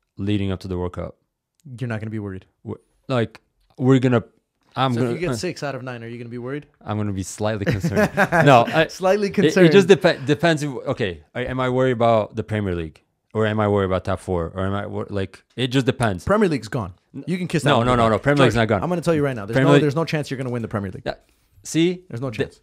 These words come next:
Speaker 2: There's,
Speaker 1: if,
Speaker 2: there's
Speaker 1: if
Speaker 2: a le-, there's less of a chance that you're gonna win the Premier League than Leicester had at the beginning of that
Speaker 1: If,
Speaker 2: season, winning
Speaker 1: if,
Speaker 2: the, the
Speaker 1: if
Speaker 2: Premier League.
Speaker 1: Liverpool,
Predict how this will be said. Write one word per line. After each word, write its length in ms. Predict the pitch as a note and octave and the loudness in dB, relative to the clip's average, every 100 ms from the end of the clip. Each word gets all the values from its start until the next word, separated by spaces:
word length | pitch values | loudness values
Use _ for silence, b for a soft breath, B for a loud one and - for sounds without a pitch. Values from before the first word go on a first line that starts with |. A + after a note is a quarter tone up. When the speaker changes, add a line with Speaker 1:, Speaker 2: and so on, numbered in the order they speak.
| - | -4
Speaker 2:
There's, 160 | F3 D3 | 0 2
Speaker 1:
if, 200 | C3 - | 2 4
Speaker 2:
there's 220 | D#3+ D3+ | 4 4
Speaker 1:
if 40 | |
Speaker 2:
a 20 | |
le-, 200 | D#3+ F#3 | 4 0
there's 180 | F3 D#3 | 0 -2
less 160 | E3+ F#3 | -2 -2
of 80 | D#3 | -4
a 40 | |
chance 400 | - D#3 C#3+ - b b b b | -4 -4 -6 -10 b b b b
that 80 | C3 | -8
you're 100 | C3 C#3 | -4 -4
gonna 120 | C3 | -4
win 120 | C#3 | -6
the 60 | - | -6
Premier 260 | C#3 C#3+ | -6 -6
League 220 | C#3+ C#3+ | -4 -6
than 180 | B2 A2 | -6 -6
Leicester 320 | B2 A#2 A2+ | -6 -6 -6
had 160 | G2+ G#2+ | -6 -6
at 80 | G2+ | -8
the 60 | |
beginning 280 | G2 G#2+ G#2+ | -12 -10 -8
of 80 | G2 | -8
that 140 | G2+ G2 | -8 -4
Speaker 1:
If, 120 | A#2+ A2 | 0 0
Speaker 2:
season, 160 | G2+ | -2
winning 200 | G2+ B2+ | 0 0
Speaker 1:
if, 40 | G#2 | 0
Speaker 2:
the, 80 | F#2+ | -6
the 60 | |
Speaker 1:
if 60 | - | -10
Speaker 2:
Premier 240 | - A#2+ B2 | -2 0 0
League. 120 | A#2 | 2
Speaker 1:
Liverpool, 500 | B2+ B2+ - F#2 | 2 2 0 -2